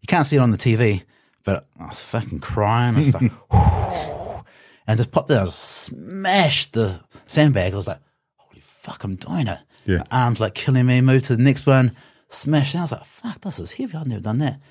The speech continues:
Speaker 1: And then I go to the third one. I was like, "I can't do this one, but fuck, we'll,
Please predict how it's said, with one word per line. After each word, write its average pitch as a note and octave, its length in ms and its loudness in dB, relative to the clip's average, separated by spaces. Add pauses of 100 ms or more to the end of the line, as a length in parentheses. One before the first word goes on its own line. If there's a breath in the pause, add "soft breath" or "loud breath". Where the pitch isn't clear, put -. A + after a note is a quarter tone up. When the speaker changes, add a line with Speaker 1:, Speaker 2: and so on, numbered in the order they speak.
(360 soft breath)
Speaker 1:
And A2+ 160 2
then A#2 100 4
I A#2 80 4
go C#3 120 4
to C#3 120 0
the G#2+ 60 2
third C#3 220 4
one. A#2+ 60 4
I G#2+ 40 2
was F#2 100 -2
like, F#2 100 -6 (100)
"I F#2 120 -8
can't - 260 -18
do - 80 -16
this - 240 -12
one, D#2 100 -14
but C2+ 160 -16 (240)
fuck, - 300 -18
we'll, D2+ 120 -18